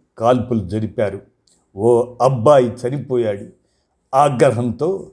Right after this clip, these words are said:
ఆ ఊరి ప్రజలు యూరోపియన్ల తుపాకీని లాక్కున్నారు. చివరకు ఈ కేసు యూరోపియన్లపై గ్రామస్తుల దాడిగా మారి, వారి తుపాకీని అన్యాయంగా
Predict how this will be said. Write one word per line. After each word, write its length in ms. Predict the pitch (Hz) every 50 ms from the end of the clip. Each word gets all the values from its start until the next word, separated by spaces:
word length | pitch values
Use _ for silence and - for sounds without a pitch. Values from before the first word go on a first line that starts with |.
| _ _ _ _ _ _ _ -
ఆ 120 | 127 120 117
ఊరి 360 | 107 98 98 120 143 143 123
ప్రజలు 500 | - 113 117 120 123 151 170 185 180 180 - - _ _ _ _ _ _ -
యూరోపియన్ల 720 | 123 131 156 165 170 160 143 110 - 139 131 127 123 117 107
తుపాకీని 680 | - - 165 151 - 214 202 156 131 - 139 123 113 113
లాక్కున్నారు. 760 | 113 113 117 117 113 113 - 113 104 101 98 98 98 95 98 - _ _ _ _ _ _ _ _ _ _ _ _ _ _ _ -
చివరకు 560 | - - 135 127 127 123 123 107 - - 113
ఈ 220 | 104 104 104 101
కేసు 500 | 101 104 - 123 135 139 135 - 185 180 180 _ _ _ _ _ _ _ _ _ -
యూరోపియన్లపై 1080 | 95 110 143 165 175 165 147 101 - 131 131 131 127 127 120 127 139 175 214 202 170 - - - _ - 120
గ్రామస్తుల 800 | 107 135 143 147 151 165 175 180 180 160 - - - 160 151 151
దాడిగా 640 | 143 131 127 143 143 151 151 151 147 139 147 143 139
మారి, 460 | 135 135 139 143 143 151 170 208 226 190 - _ _ _ _ _ _
వారి 440 | 104 107 123 135 139 135 131 117 113
తుపాకీని 640 | 113 - - 170 160 - 180 175 160 - 107 135 135
అన్యాయంగా 960 | 127 127 156 180 202 214 226 214 196 175 165 156 147 147 131 139 131 120 -